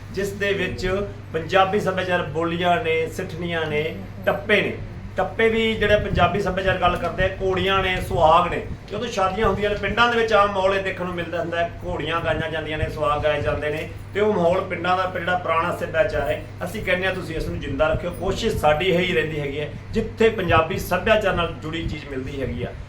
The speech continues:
ਉਹ ਵਸਤੂ, ਉਹ ਚੀਜ਼ ਤੁਹਾਡੇ ਸਾਹਮਣੇ ਲਿਆਂਦਾ ਜਾਵੇ, ਉਹ ਜਿਹੜਾ ਦ੍ਰਿਸ਼ ਹੈਗਾ ਲਿਆਂਦਾ ਜਾਵੇ, ਤਾਂ ਜੋ ਅੱਜ ਦੀ ਨੌਜਵਾਨ ਪੀੜ੍ਹੀ ਨੂੰ ਪਤਾ ਹੋ ਚੁੱਕੇ ਭੰਗੜਾ ਕੀ ਹੈ, ਸੰਮੀ ਕੀ ਹੈ, ਲੁੱਡੀ ਕੀ ਹੈ, ਝੂਮਰ ਕੀ ਹੈ। ਇਹ ਸਾਰੇ ਜਿਹੜੇ ਸਾਡੇ ਪੁਰਾਣੇ ਡਾਂਸ ਹੈਗੇ ਆ, ਨਾਚ ਹੈਗੇ ਆ, ਲੋਕ ਨਾਚ ਹੈਗੇ ਆ,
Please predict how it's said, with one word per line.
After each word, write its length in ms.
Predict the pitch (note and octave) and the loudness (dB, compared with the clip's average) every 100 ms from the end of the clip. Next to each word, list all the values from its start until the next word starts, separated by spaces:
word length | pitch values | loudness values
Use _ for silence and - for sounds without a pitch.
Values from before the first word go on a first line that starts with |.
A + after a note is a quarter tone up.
| - F3 | -8 2
ਉਹ 360 | G#3+ A#3 G#3+ | 8 8 6
ਵਸਤੂ, 500 | E3+ E3+ - F#3+ F#3+ | 2 2 -2 -2 0
ਉਹ 160 | G3 - | 0 -2
ਚੀਜ਼ 280 | E3+ F3+ E3+ | -4 -4 -4
ਤੁਹਾਡੇ 300 | E3 C3 D#3 | -4 -2 -2
ਸਾਹਮਣੇ 300 | D#3+ E3+ F3 | 0 0 2
ਲਿਆਂਦਾ 260 | D#3 D3+ | 0 0
ਜਾਵੇ, 280 | D3+ D3 D3 | -2 -2 0
ਉਹ 220 | D#3+ D#3+ | 0 0
ਜਿਹੜਾ 160 | D3 D#3 | -2 -4
ਦ੍ਰਿਸ਼ 440 | - E3 F3 - | -2 -2 -2 0
ਹੈਗਾ 320 | C#3+ A2+ G#2+ F#2+ - - - | 0 0 -4 -8 -8 -8 -4
ਲਿਆਂਦਾ 280 | D3+ E3+ F#3+ | -2 0 2
ਜਾਵੇ, 300 | F3 E3 F3 | 2 0 -2
ਤਾਂ 400 | - F#3+ G#3 G3+ | 0 4 6 4
ਜੋ 340 | E3 E3+ - E3 | 2 0 2 4
ਅੱਜ 160 | - F#3 | 4 2
ਦੀ 220 | F3+ E3+ | -4 -4
ਨੌਜਵਾਨ 440 | D3+ F3 F3+ E3+ D3 | 0 0 0 -2 -2
ਪੀੜ੍ਹੀ 260 | D3+ D3+ | -4 -6
ਨੂੰ 100 | C#3+ | -6
ਪਤਾ 260 | D3 D3+ D#3 | -4 -2 -2
ਹੋ 120 | C#3+ | -2
ਚੁੱਕੇ 360 | C#3+ - D#3+ - - - | -6 -6 -6 -6 -10 -2
ਭੰਗੜਾ 380 | D3+ F#3+ G3 F3+ | 0 2 4 2
ਕੀ 200 | D#3+ D#3+ | 0 -2
ਹੈ, 100 | D#3 | 0
ਸੰਮੀ 420 | D3+ - D#3+ E3 D3+ | 0 -2 -4 -6 -6
ਕੀ 260 | D#3 D3+ | -6 -2
ਹੈ, 120 | D3 | 0
ਲੁੱਡੀ 300 | D3+ D3 D3+ | 0 -2 -4
ਕੀ 300 | D#3 D3+ D3+ | -6 -6 -2
ਹੈ, 260 | D3 D#3 - - - - | -2 -2 -4 -10 -12 -6
ਝੂਮਰ 360 | F3 G#3+ G#3+ F#3 | 0 2 4 2
ਕੀ 260 | D3+ B2 | -2 -6
ਹੈ। 80 | F#2+ - - - | -6 -10 -8 2
ਇਹ 160 | G#3+ | 4
ਸਾਰੇ 400 | A3 - E3 E3+ | 4 2 2 0
ਜਿਹੜੇ 200 | F3 F3 | -2 -4
ਸਾਡੇ 300 | D#3+ D3+ C#3+ | -2 0 0
ਪੁਰਾਣੇ 440 | D#3 C#3+ C#3 C#3 C#3 | 0 0 0 -2 -4
ਡਾਂਸ 400 | C3 E3 D#3+ C#3+ | -4 -2 -4 -4
ਹੈਗੇ 240 | C3 B2 | -4 -2
ਆ, 120 | B2+ | -2
ਨਾਚ 480 | B2 B2 B2 B2+ - | -2 -4 -4 -4 -4
ਹੈਗੇ 320 | A#2+ A2+ A#2+ | -4 -6 -6
ਆ, 80 | A#2+ | -6
ਲੋਕ 360 | A#2+ B2+ D3+ C#3+ | -4 -2 -2 -2
ਨਾਚ 240 | C3 B2 | -2 -2
ਹੈਗੇ 260 | A#2 A2 | -6 -6
ਆ, 100 | A#2 | -6